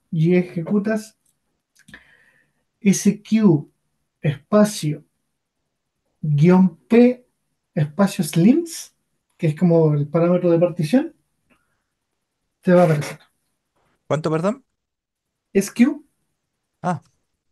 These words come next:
Speaker 1: Espacio guión P, que es el parámetro de partición.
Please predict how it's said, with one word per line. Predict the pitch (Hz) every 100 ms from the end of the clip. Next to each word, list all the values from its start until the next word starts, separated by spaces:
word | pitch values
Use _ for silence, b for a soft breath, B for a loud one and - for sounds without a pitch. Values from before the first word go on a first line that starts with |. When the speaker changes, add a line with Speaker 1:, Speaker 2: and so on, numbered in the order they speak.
| _ - _ _ _ _ _ _
Speaker 1:
Espacio | 147 - 208 208 220 214
guión | 160 175 190 -
P, | 285 - _ _ _ _ _ _
que | 175
es | 165 170
el | 156 147
parámetro | 165 160 170 165
de | 160 151
partición. | 156 - 151 294 -